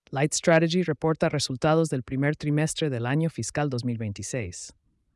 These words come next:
Destaca el exitoso lanzamiento de la estrategia Litecoin Treasury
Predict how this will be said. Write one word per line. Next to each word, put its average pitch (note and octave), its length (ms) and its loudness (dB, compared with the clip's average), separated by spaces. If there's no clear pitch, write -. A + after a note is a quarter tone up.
Destaca F#3+ 500 4
el D3+ 100 4
exitoso E3 580 2
lanzamiento D3+ 680 2
de D#3 80 0
la A#2 80 0
estrategia C#3 800 -2
Litecoin D3 600 0
Treasury G#2+ 600 0